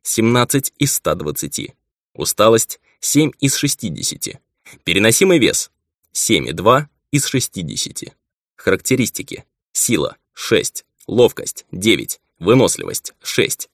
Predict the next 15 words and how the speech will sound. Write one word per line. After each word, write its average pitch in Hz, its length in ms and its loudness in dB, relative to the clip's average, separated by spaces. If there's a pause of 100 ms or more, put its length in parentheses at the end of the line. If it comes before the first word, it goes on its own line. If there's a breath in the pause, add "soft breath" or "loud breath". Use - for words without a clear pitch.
Восприятие — - 1000 0
девять. 90 560 0 (200)
Интеллект — 113 640 0 (140)
шесть. - 500 -2 (260)
Разум — - 480 0 (380)
три. - 300 -2 (340)
Удача — - 520 2 (260)
восемь. 92 460 0 (240)
Харизма — 92 640 2 (340)
пять. - 320 0 (800)
Навыки. 104 520 0 (640)
Владение 135 560 6
огнестрельными 127 680 4
одноручными 120 640 2
пистолетами — 113 640 -2